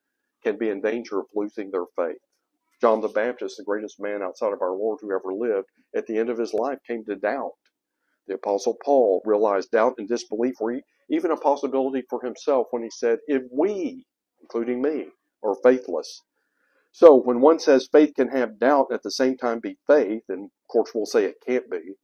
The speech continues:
that doesn't mean a believer can't go on afterwards to doubt. They can. They can even die in their doubt and disbelief.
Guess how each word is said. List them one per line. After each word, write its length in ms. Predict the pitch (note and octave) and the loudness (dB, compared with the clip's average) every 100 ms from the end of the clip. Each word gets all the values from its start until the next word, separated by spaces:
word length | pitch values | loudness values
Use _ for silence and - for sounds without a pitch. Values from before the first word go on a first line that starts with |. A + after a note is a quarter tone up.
| _ _ _ _ _ _ - | _ _ _ _ _ _ 0
that 160 | D#3 | 2
doesn't 260 | F3+ F3 C#3+ | 4 2 2
mean 160 | D3 C#3 | 2 2
a 60 | |
believer 340 | A2+ C#3+ C#3 A#2 | 2 2 2 -2
can't 240 | C#3 C3 | -4 -2
go 240 | C#3 C3+ | 0 0
on 100 | B2+ B2 | 0 -2
afterwards 580 | C#3 E3+ B2+ A#2 A#2+ - | -6 -6 -6 -6 -6 -2
to 120 | C#3 | 0
doubt. 440 | A#2+ D3 F#3+ G#2 - - | 2 0 -2 -6 -6 0
They 120 | C3+ | 0
can. 380 | - F3+ A3 G#2+ - _ - | 2 -2 -2 -6 -14 _ -8
They 100 | G#2 | -6
can 140 | B2 | -2
even 280 | B2+ C#3+ C#3 | -2 -2 -2
die 280 | C#3 D3+ B2 | -2 -2 -4
in 140 | F#2 | -4
their 160 | G#2+ G#2 | -4 -4
doubt 240 | G2 G2+ G#2+ | -2 -2 -4
and 100 | G#2 | -8
disbelief. 600 | G2+ F#2+ - G#2 D3+ A#2 | -8 -8 -8 -2 -2 -2